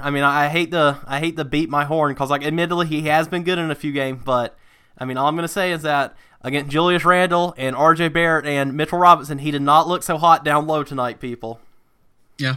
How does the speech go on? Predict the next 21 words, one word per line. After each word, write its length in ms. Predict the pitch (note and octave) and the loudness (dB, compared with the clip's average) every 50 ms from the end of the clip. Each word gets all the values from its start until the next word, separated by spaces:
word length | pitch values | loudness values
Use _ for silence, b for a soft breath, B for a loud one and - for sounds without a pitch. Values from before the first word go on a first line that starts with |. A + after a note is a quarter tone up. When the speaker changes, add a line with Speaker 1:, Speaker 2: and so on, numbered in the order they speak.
| - - | -4 -6
Speaker 2:
wasn't 240 | - C#3 C#3+ E3 D3+ | -6 -4 -2 -2 -2
great, 340 | A#2 A#2 A2+ B2 B2+ - A#2+ | 0 0 -2 -2 -4 -8 -8
but 200 | A#2 A2+ A2 - - - | -8 -8 -8 -8 -12 -16
nobody, 460 | - B2+ B2+ B2+ B2 B2+ B2 B2 A#2 _ _ _ - A#2 | -8 -4 -4 -2 0 0 -2 -2 -6 _ _ _ -14 -8
I 80 | A#2 A#2 | -6 -2
mean, 280 | A#2+ A#2+ A#2 A2+ G2+ - | 0 0 0 -2 -4 -4
we 100 | - A#2+ | -4 -2
were 80 | B2 B2+ | -2 -2
getting 380 | A#2 A#2 A2 G#2 G2+ G2 F#2 - _ - - - | -2 -4 -4 -4 -4 -8 -8 -10 _ -20 -20 -18
completely 380 | - - A2 G#2+ G2 G2+ G2 | -16 -14 -12 -10 -8 -8 -8
destroyed 400 | F2+ - - - G#2 F#2+ F#2 F#2 | -8 -8 -8 -6 -4 -4 -4 -4
in 60 | F#2+ | -6
the 80 | F#2 F#2 | -8 -8
pla-, 200 | - - F#2+ F#2+ - - - | -8 -8 -10 -10 -10 -12 -10
in 160 | A2+ A2 G2+ | -8 -6 -6
the 60 | G2 | -6
paint 280 | F#2 - G2 F#2+ F2 D#2 | -6 -6 -6 -6 -6 -6
the 60 | - | -8
whole 140 | G#2 F2+ F2+ | -8 -8 -8
game, 260 | F2 F2 F2 F2 F2 | -8 -8 -10 -8 -8
really. 240 | F2+ F2 E2+ E2+ | -10 -10 -10 -12